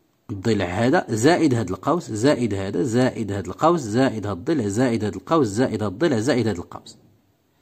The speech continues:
فهاد الضلع غادي نلقاوه غنديروه أربعين متر، غادي نقصوا منها سبعة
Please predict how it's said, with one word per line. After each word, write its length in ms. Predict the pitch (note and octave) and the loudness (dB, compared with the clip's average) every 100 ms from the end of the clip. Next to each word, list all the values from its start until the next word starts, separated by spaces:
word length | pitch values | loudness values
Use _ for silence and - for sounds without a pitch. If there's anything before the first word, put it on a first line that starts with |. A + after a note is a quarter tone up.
| _ _ _ _ _ _ _ _ _ | _ _ _ _ _ _ _ _ _
فهاد 280 | D3 D3 C3+ | 2 4 2
الضلع 460 | B2 A3+ A#3+ - - _ _ _ _ - | 4 6 6 2 -4 _ _ _ _ -4
غادي 180 | C3+ D3 | 4 6
نلقاوه 720 | C3+ C3+ F#3 G3 B2+ G2+ - - _ _ _ - | 6 6 6 6 4 0 -10 -20 _ _ _ -2
غنديروه 320 | G#2+ A#2+ C3+ B2 | 4 6 8 8
أربعين 600 | A2 G#2 A#2 A#2 G2+ A2 | 6 4 6 6 6 6
متر، 340 | G#3 A#3 B3+ - _ _ - | 4 4 -2 -6 _ _ 2
غادي 140 | C3+ | 6
نقصوا 380 | D3 C3 - C#3+ | 8 6 6 8
منها 300 | B2 A2+ G#2+ | 10 8 4
سبعة 500 | G2+ F#2 F2+ D#3+ | -2 0 0 0